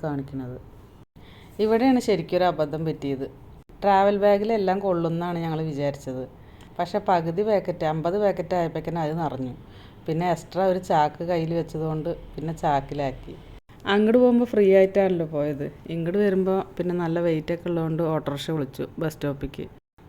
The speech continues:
പിന്നെയുള്ള ബസ്സുകളിലൊക്കെ തിരക്കൊന്നും അധികം ഇല്ലാത്തതുകൊണ്ട് ഇത്രയും വെയിറ്റ് ഉണ്ടായിട്ടും ബുദ്ധിമുട്ടൊന്നും അറിഞ്ഞില്ല. ബസ്സിൽ പോകുമ്പോൾ ഈ കയറ്റുന്നത് ഇറക്കണതാണ് ഒരു പ്രയാസമായിട്ട് തോന്നിയത്. പക്ഷേ സ്കൂട്ടിയിലാണെങ്കിൽ നമുക്ക്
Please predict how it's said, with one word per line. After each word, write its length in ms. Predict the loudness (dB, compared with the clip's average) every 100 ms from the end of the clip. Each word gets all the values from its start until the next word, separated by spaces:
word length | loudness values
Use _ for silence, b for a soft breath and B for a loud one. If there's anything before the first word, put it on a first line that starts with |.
| -2
പിന്നെയുള്ള 400 | 2 4 4 4
ബസ്സുകളിലൊക്കെ 600 | 2 4 4 6 4 2 0 2
തിരക്കൊന്നും 520 | 0 0 0 2 4
അധികം 200 | 4 2
ഇല്ലാത്തതുകൊണ്ട് 520 | 2 0 -2 -2 0 -2 -4 -12 -8 -6
ഇത്രയും 300 | -2 0 2 2
വെയിറ്റ് 240 | 2 0
ഉണ്ടായിട്ടും 440 | 0 0 0 -4 -8 -10 B B B 0
ബുദ്ധിമുട്ടൊന്നും 580 | 2 4 2 2 4 4
അറിഞ്ഞില്ല. 320 | 4 2 0 -2 -8 -20 -20 -16 0
ബസ്സിൽ 320 | 2 4 4 4 4
പോകുമ്പോൾ 420 | 4 6 4 2 0 -2 -2
ഈ 40 | 2
കയറ്റുന്നത് 440 | 2 2 0 2 2
ഇറക്കണതാണ് 500 | 0 -2 -2 0 -2 -4
ഒരു 80 | -4
പ്രയാസമായിട്ട് 640 | -2 0 -2 -2 -4 -4 -4 -4
തോന്നിയത്. 340 | -4 -6 -8 -12 -20 -10 -6
പക്ഷേ 220 | 0 0 0
സ്കൂട്ടിയിലാണെങ്കിൽ 920 | -2 2 2 2 4 4 4 4 2 0 -2 -4
നമുക്ക് 240 | -4 -2